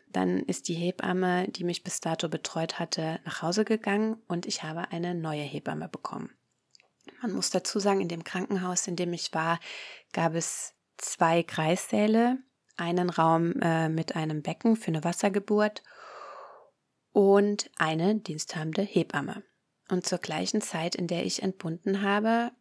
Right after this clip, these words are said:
war in dem anderen Kreissaal bereits eine Geburt in vollem Gange. Das heißt, die Hebamme ist immer zwischen mir und der anderen, ähm, Frau hin und her geswitcht.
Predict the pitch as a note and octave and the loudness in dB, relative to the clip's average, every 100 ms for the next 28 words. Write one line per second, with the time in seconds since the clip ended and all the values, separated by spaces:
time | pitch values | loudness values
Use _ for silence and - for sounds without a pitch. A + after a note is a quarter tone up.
0 | - E3 D#3+ E3+ F#3 F3 F3 E3+ E3+ F3 | -8 -6 -2 -2 0 -2 -2 -4 -2 -2
1 | - F3+ F3+ - F#3+ F#3+ G3 G#3+ _ - | -2 -2 -2 -2 -2 2 2 0 _ -6
2 | F3+ F3 E3+ - F#3 F3+ F3+ - E3 E3 | -4 -2 -2 0 2 4 2 2 4 4
3 | E3 - - _ _ _ _ - F3+ F3 | 4 0 -6 _ _ _ _ -2 0 0
4 | - F3 E3+ E3 E3 D#3+ - - - - | 2 4 4 2 2 0 -2 -6 -14 -16
5 | - - F#3 E3+ F3+ F3+ - F3 F3+ A#3 | -16 -8 -6 -2 -2 -2 0 2 2 2
6 | A#3 A#3+ A3+ - F#3 - F#3+ F#3+ G3 G3+ | 2 2 0 0 -4 2 4 6 4 4
7 | - - F3+ F#3+ - G3+ F#3+ F#3+ G3 _ | 0 0 4 4 4 4 2 2 -2 _
8 | - _ _ F3 F3 F3+ F3+ F#3+ - - | -20 _ _ -2 0 2 2 0 -4 -6
9 | F3 F3+ - F3 F3 E3+ E3+ E3+ E3+ - | -2 -2 0 2 2 2 0 0 -2 -6
10 | D#3+ D#3+ E3+ - - D#3 D#3 D#3+ - - | -6 -4 -6 -8 -4 0 2 2 -2 -16
11 | - - _ _ - F3 E3+ - D3+ - | -20 -20 _ _ 0 2 2 2 -2 -2
12 | - - - - - | -4 -2 0 0 -2